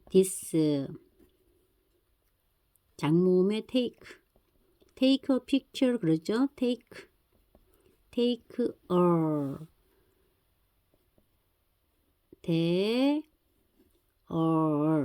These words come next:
There. Are. 줄이면은 이거는 얼 소리겠죠. All 이렇게.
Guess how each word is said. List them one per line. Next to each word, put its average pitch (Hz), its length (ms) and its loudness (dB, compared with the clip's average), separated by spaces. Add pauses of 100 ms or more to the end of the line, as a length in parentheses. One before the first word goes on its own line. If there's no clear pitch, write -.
(1000)
There. 175 960 0 (720)
Are. 170 960 0 (1600)
줄이면은 262 920 8
이거는 170 280 4
얼 180 320 4
소리겠죠. 180 840 0
All 170 760 2
이렇게. 143 800 -4